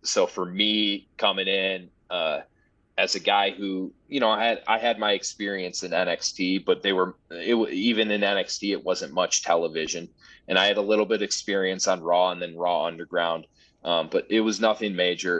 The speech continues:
And then, so to come up and then be suddenly thrust into these storylines, um, where we had feuds going and we had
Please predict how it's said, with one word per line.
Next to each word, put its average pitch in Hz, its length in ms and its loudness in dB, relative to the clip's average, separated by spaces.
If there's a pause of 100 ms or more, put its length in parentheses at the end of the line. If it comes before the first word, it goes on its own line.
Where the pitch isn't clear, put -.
And 92 140 -4
then, 95 160 0
so - 160 -2
to - 80 -8 (120)
come 104 120 2
up 98 220 0
and 95 120 -6
then 95 200 -2
be 87 240 -8
suddenly 98 360 -2
thrust 92 400 0
into 85 140 -6
these 82 260 -6
storylines, 87 800 0 (460)
um, 82 320 -2 (180)
where 87 160 2
we 87 200 -4 (100)
had 90 160 0
feuds 117 520 -4
going 71 360 -6
and 87 140 -2
we 90 280 -2
had 90 300 -2